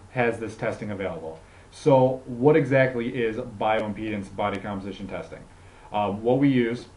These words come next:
we use this machine right here, and we attach two electrodes to your hands, as well as two electrodes to your feet, and we send a painless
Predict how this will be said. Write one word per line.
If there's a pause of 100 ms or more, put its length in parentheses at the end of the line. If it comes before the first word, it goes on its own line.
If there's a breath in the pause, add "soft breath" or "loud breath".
(140)
we
use
this
machine
right
here, (500 loud breath)
and
we
attach
two
electrodes
to
your
hands, (220)
as
well
as
two
electrodes
to
your
feet, (380 soft breath)
and
we
send
a
painless